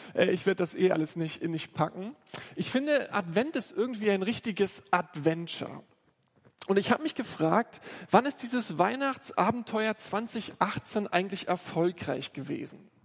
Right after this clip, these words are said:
Was muss in den nächsten zehn Tagen passieren, damit Wol-,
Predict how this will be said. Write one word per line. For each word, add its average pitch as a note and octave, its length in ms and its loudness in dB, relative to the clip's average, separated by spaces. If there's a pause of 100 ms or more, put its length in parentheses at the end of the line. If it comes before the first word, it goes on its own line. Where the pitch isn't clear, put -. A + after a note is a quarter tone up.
(300)
Was A#3+ 180 4
muss D4 160 -4
in A#3+ 60 -4
den A3+ 140 0
nächsten B3 460 -2
zehn C#4+ 420 0
Tagen A#3 380 4
passieren, G#3 680 2 (380)
damit F3+ 320 2
Wol-, G#3+ 240 4